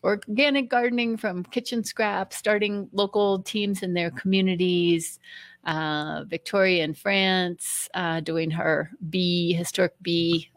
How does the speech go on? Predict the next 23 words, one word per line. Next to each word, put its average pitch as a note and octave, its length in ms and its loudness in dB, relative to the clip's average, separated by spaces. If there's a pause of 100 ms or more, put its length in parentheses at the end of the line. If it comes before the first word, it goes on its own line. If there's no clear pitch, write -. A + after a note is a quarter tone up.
(120)
uh, E3+ 340 -2
collection E3+ 600 -2
project, E3 580 -2 (460)
um, D#3 400 0 (160)
kind F3 180 -8
of D#3 60 -2
museum E3 480 2
type - 240 -6
of E3+ 80 -14
thing. D#3+ 360 -4 (440)
And, D#3+ 720 0 (100)
um, D#3 680 -6 (120)
and F3+ 140 2
then F3+ 120 0
also F3+ 460 2
a E3+ 80 -2
special F#3+ 400 -2
training E3+ 460 -2
on, D#3 500 -4
from - 200 -12
her D4 420 4
on F#3+ 440 -4
photo-, F#3+ 560 0